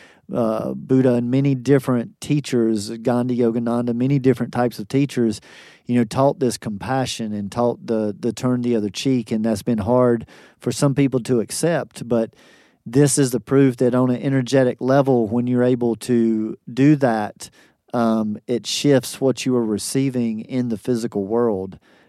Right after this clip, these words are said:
And once again, this is connected to physics and the way that energy works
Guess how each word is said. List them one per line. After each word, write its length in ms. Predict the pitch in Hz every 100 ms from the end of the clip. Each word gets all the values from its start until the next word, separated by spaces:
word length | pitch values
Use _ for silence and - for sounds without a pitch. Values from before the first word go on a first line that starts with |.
| _
And 360 | - 113 113 110
once 180 | 117 113
again, 320 | 113 120 113
this 220 | 123 117
is 100 | 117
connected 480 | - 120 120 113 107
to 80 | 98
physics 520 | - 135 120 117 -
and 120 | 117
the 80 | 110
way 240 | 107 113 113
that 240 | 104 95
energy 640 | 123 120 120 113 110 107 - -
works 440 | 113 113 95 -